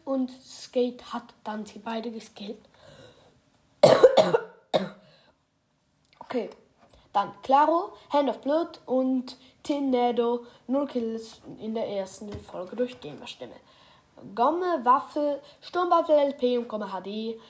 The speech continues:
ähm, spawnten außerhalb der Wor-, Wörtergrenze, sind, äh, hatten null Kills und null Strikes. Dann nicht Peter, nicht Nilo und Peter L P,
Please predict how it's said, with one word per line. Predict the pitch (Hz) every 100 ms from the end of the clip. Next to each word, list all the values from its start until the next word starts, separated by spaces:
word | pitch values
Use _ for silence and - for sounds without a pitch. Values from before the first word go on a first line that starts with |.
| - _
ähm, | 220 247 262 262
spawnten | - 320 311 302 277
außerhalb | 233 226 185 160
der | - 208 202 -
Wor-, | 147 165 - - -
Wörtergrenze, | 165 175 196 196 - - - - - - - -
sind, | - 240 254 - _ _ -
äh, | 185 185
hatten | 190 208
null | 220 220 226
Kills | - 170 -
und | 175
null | - -
Strikes. | - - - _ - -
Dann | - 208 156
nicht | 254 269 -
Peter, | 311 320 311
nicht | 277 233 - 240
Nilo | 262 269 254
und | - - 202 208 202 -
Peter | - 214 196 180
L | 180 - _
P, | - 226 240 294